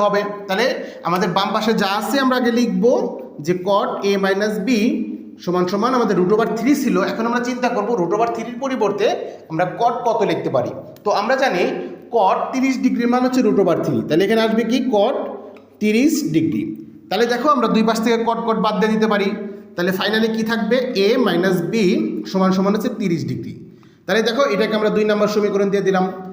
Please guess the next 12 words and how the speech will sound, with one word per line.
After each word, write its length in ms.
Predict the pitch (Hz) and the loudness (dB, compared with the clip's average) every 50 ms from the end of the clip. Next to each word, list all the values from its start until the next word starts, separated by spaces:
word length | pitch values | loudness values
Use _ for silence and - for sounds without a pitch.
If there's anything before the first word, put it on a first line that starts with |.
| - - - - | -16 -18 -12 -6
তাহলে 140 | - 160 165 | -4 -2 -2
আমরা 120 | 170 196 208 180 | 0 0 -2 -2
দুইটা 160 | 196 185 208 202 | -2 -2 -2 -2
সমীকরণ 320 | 240 226 240 240 240 233 233 240 | -2 0 0 0 2 0 0 0
পেয়ে 140 | 247 240 240 240 | 0 0 0 0
গেলাম। 160 | 233 233 233 233 220 | 0 0 0 -2 -2
এখন 140 | 208 226 240 240 240 | -2 -2 0 0 2
দেখো 180 | 240 262 - 339 - - - - - - - - 160 | 2 2 2 2 0 -2 -4 -6 -10 -14 -16 -14 -10
যে 60 | 151 180 180 | -6 -6 -6
এক 60 | 190 185 - | -4 -2 -2
নম্বর 180 | 233 226 233 226 - | 0 0 0 0 0
সমীকরণে 400 | 247 240 240 240 233 233 233 240 | 0 0 0 0 0 0 0 0